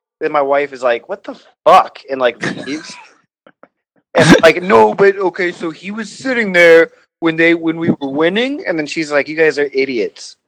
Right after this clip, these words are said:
Speaker 2: Yeah, and she's right.
Speaker 1: She is, she is right.
Speaker 2: No, it's a hard thing to get over, but I really enjoy watching sports so much better now that I finally got over that.
Speaker 1: It's, it's letting go. It's such a, uh, it's just a weight dragging you down.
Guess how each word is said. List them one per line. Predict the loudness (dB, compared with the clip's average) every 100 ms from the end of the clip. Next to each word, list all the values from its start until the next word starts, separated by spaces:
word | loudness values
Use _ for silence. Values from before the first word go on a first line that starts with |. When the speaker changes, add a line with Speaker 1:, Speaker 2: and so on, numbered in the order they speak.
| _ _ _ 2
Speaker 2:
Yeah, | 6 6 4
and | 2
she's | 4 8
right. | 8 6 2 _ _ _
Speaker 1:
She | -2 2
is, | 2 2
she | -6 -2
is | -2 0
right. | 2 2 0 -10 _ _ _ _ _ _ _ 2
Speaker 2:
No, | 6
it's | 6
a | 6
hard | 6 8
thing | 8
to | 8
get | 8 10
over, | 10 8
but | 8 8
I |
really | 10 10 10 8
enjoy | 6 8 10 10
watching | 10 8 4 2
sports | 4 6 6 6
so | 4 6
much | 6 4 6
better | 8 8
now | 8 8
that | 8
I | 6
finally | 2 -2 -2 0
got | 2 2 0
over | 2 2 2
that. | -6 -10 -2 0
Speaker 1:
It's, | 0 -2 -14 -16 _ _ 0
it's | 0 0 -14 _ _ _ -10
letting | 2 4 4 2 0
go. | 6 8 8 6 2
It's | -2 -6
such | -2 -2 -2
a, | -4 -2
uh, | -6 -8 -12
it's | -12 -10
just | -10 -2
a | -2
weight | -2 -4 0 0 -2 -6
dragging | 0 2 0 -6 -10
you | -2
down. | 2 2 2 -2 -6 -10